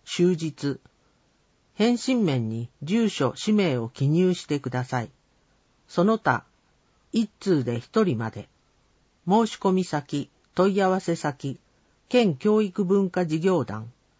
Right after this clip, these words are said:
郵便番号、三七一の零八零一。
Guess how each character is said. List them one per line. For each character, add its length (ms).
郵 240
便 260
番 260
号、 340
三 320
七 260
一 280
の 260
零 240
八 360
零 340
一。 400